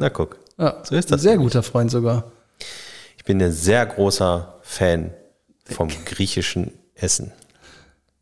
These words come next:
Speaker 2: Ja?
Speaker 1: Ja.
Speaker 2: Wegen der Grillteller? Oder wegen
Speaker 1: Äh, also ich, äh, ganz klassisch tatsächlich, ich mag sehr, sehr gerne Gyros.
Speaker 2: Ja?
Speaker 1: Ich mag das sehr, sehr gerne.
Speaker 2: Das wusste ich nicht.
Speaker 1: Da kann man allerdings auch sehr viel falsch machen bei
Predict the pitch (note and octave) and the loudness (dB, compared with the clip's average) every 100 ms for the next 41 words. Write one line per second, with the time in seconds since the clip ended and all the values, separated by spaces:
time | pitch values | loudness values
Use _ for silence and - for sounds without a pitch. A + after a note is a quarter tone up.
0 | _ - B2 C3 A3 - - - E2+ - | _ -2 2 2 0 -6 -12 -2 -2 -2
1 | - - C3 C3+ C3 A#2 B2 E3 E3+ G3 | -14 -2 2 4 2 2 2 2 2 2
2 | G3+ - - - - - - - D#3 D3 | 0 -2 -12 -20 -20 -8 0 4 6 4
3 | B2+ G#2 G2+ - G#2 G2 - - G2 A2 | 4 4 4 2 0 -2 -2 0 2 2
4 | C#3+ - - C#3 B2 - A#2 A2+ A2+ G#2+ | 0 0 2 4 2 2 2 2 0 -2
5 | G2+ - G#2 - G2 - F#2 F2 A2+ A2+ | -6 -6 -6 0 -2 0 -2 4 4 4
6 | G2+ G2+ F#2+ F2+ E2+ D#2+ F2+ A#2+ E3+ - | 4 2 2 0 0 -2 0 0 -2 -8
7 | - _ _ _ _ - G#2 D3+ - F2 | -18 _ _ _ _ -8 -2 -2 0 -4
8 | E2 - F2 G#2 A2+ F#2+ F2 F2 E2+ F#2 | -4 -6 0 2 2 0 -2 0 2 2
9 | F#3 - - B2 A2+ - - G2 - A2+ | 0 -2 -6 -4 -4 -8 -4 -2 0 0
10 | B2 A2 A2+ A2+ G#2+ A2 - D#3 C#3+ - | 0 2 2 2 0 -4 0 2 0 -2
11 | - - _ - G#2+ C3 D3 - C3 - | -20 -20 _ -8 0 2 2 2 -2 2
12 | A2 - D2 - G2 D3 - - | 2 0 -4 -6 -6 -8 -6 -4